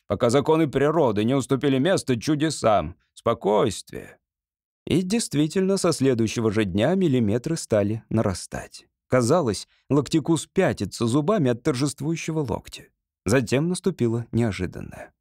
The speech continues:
Рот Локтикуса, как насосавшаяся пиявка, внезапно отвалился от закровавленной кожи, и человек в стеклянной клетке, целую неделю уставясь мутью глаз в землю,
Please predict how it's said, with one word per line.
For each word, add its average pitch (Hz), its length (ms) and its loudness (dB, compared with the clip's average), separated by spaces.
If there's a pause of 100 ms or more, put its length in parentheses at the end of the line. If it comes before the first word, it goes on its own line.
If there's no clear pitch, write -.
(140)
Рот 117 360 2
Локтикуса, 123 720 0 (200)
как 131 200 0
насосавшаяся 135 880 0
пиявка, 160 560 0 (500)
внезапно 175 720 0 (240)
отвалился 151 680 2
от 107 80 0
закровавленной 110 800 0
кожи, 190 360 -2 (380)
и 113 80 0
человек 135 440 2
в - 40 -14
стеклянной 127 560 0
клетке, 175 380 -2
целую 190 520 0
неделю 131 440 2
уставясь 139 440 0
мутью 139 380 0
глаз 131 380 0
в 113 80 -4
землю, 143 420 0